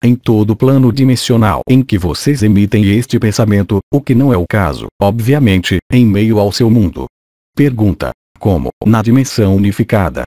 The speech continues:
os pensamentos que são emitidos são captados pelas outras consciências? Bem amado, você não pode compreender, em meio à sua consciência limitada, ou ilimitado, enquanto você não tiver acedido ao ilimitado.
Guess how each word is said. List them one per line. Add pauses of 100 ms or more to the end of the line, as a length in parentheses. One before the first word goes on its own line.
(100)
os
pensamentos
que
são
emitidos
são
captados
pelas
outras
consciências? (520)
Bem
amado, (120)
você
não
pode
compreender, (160)
em
meio
à
sua
consciência
limitada, (120)
ou
ilimitado, (120)
enquanto
você
não
tiver
acedido
ao
ilimitado.